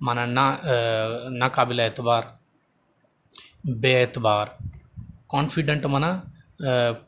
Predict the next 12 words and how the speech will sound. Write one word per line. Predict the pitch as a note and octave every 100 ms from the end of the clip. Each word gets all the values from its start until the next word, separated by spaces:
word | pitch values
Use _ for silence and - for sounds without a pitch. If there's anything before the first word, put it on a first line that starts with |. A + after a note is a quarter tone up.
| _
پر | F#3 E3+
اعتماد، | B2 B2+ G#2+ G2 F#2+ - _ _ - - - _ _ _ _ _ _ _
ٺيڪ، | - F3 - _ _
يا | C#3+ C3 C3
ريلائيبل، | A#2+ A#2+ B2 B2+ C3 A2+ G2+ G2 _
قابل | C#3 C3 D3 D3+
اعتبار، | C3 A2 - A2+ A2 G#2+ G2 - _ _ C#3
جنهن | B2 A2+
تي | B2
اعتبار | A2 A#2+ A2+ B2 F3 - _ _ _ -
ڪري | A2+ G#2
سگهجي. | - G2+ F#2